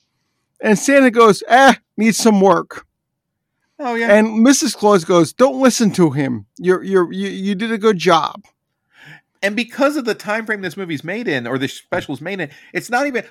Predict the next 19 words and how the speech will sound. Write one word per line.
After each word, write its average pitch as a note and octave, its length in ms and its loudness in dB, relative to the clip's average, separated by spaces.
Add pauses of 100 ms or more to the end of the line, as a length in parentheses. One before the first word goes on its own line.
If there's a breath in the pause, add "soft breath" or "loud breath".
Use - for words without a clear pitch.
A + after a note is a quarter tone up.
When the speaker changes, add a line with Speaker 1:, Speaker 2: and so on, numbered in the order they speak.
Speaker 2:
like, G#3+ 240 -4 (340)
a E3+ 140 -2
different G#3+ 500 -6
movie C#3+ 640 -4
might D#3+ 240 -4
acknowledge E3 440 -2
he's C#3+ 120 -10
a C3+ 60 -8
bit E3 140 -6
of E3+ 80 -6
an D#3 60 -6
imperious C#3+ 540 -6
jerk. C#3+ 580 -4
Like, B2 240 -4
a D3 60 -10
few D3 160 -2
years G3+ 200 -2
Speaker 1:
<laughs> - 20 6
He's C4+ 180 6